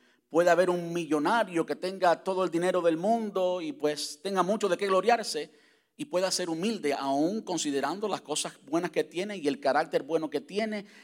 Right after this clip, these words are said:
y la educación y todo lo que tiene, porque lo tiene. Es lo que es. Humildad es saber quién eres. Y para saber quién eres,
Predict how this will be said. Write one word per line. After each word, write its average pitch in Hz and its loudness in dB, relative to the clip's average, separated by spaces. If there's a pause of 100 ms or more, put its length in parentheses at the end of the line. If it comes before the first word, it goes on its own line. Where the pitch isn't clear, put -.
y 127 -6
la 131 -2
educación 202 0
y 139 0
todo 190 0
lo 185 0
que 175 -8
tiene, 247 -8 (220)
porque 147 -6
lo 151 2
tiene. 277 -4 (1120)
Es 170 -4
lo 202 4
que 180 0 (140)
es. - -6 (1600)
Humildad 220 8 (120)
es 226 2
saber 196 4
quién 208 -2
eres. 180 -2 (280)
Y 143 -8
para 147 2
saber 175 6
quién 294 4
eres, 185 -2